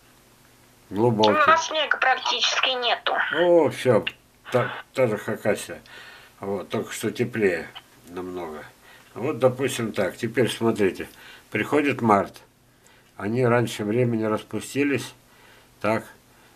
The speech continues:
Speaker 1: И если у вас морозы
Speaker 2: Ага.
Speaker 1: будут минус восемь, минус десять, они убьют цветы. Получается, посадили, заплатили, и вс-, потратили время. Ну, пускай моя технология самая легкая, самая такая, не,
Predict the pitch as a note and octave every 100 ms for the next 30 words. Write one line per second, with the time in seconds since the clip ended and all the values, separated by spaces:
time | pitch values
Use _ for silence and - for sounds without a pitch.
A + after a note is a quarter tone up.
0 | _ _ - A2 A#2+ A#2 A#2 A2 F#2+ A2+
1 | A2 G2 G2+ G#2 G#2 A2 A2 G2+ F#2+ G#2+
2 | G#2+ - G2 G2 F#2+ G2 C#3 B2 - F#2+
3 | G#2 A2+ F2+ G#2 G#2 - G2+ - D#2+ -
4 | - F#2 F#2 - A2 F#2 - - - G2
5 | G2 D3 C3 F2+ G2 - G2 A2 B2+ G#2
6 | F2+ - - - - - - G2 A2 G2+
7 | G2+ F#2+ F#2+ F2+ E2 F2 F2+ A2 B2+ G#2+
8 | C3+ A#2+ - - C#3 B2 C#3+ C3+ A#2+ A#2+
9 | A#2+ A#2 A2+ A2 - A#2+ G#2+ G#2+ - A#2
10 | A2 A#2+ C#3 - E2+ D#2+ _ - - -
11 | _ - F2 - A2+ G2+ G2 F2+ F2 F#2+
12 | - F2+ E2 D#2+ F2 F#2+